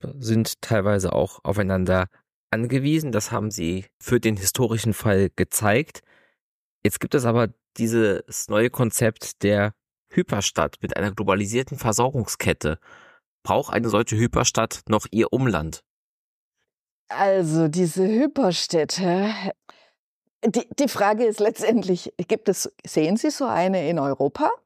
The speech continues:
Speaker 2: Also wenn, wenn wir dasselbe, wenn wir die,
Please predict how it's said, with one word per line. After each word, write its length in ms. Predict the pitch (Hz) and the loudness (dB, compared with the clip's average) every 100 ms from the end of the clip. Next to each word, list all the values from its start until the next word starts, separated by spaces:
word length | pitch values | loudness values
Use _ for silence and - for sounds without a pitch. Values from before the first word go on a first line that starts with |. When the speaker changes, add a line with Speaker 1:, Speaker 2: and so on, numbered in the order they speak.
| _ _ _ _ - | _ _ _ _ -4
Speaker 2:
Also 320 | 214 202 214 | -2 0 0
wenn, 220 | 208 208 - - | 0 -2 -6 -6
wenn 280 | 175 214 208 | -2 0 0
wir 80 | |
dasselbe, 580 | 208 208 185 214 226 226 - | 0 0 0 0 0 -2 -2
wenn 260 | 180 180 | -2 0
wir 480 | 175 175 175 170 - - | 0 0 0 -2 -6 -8
die, 400 | 165 180 175 | 0 2 2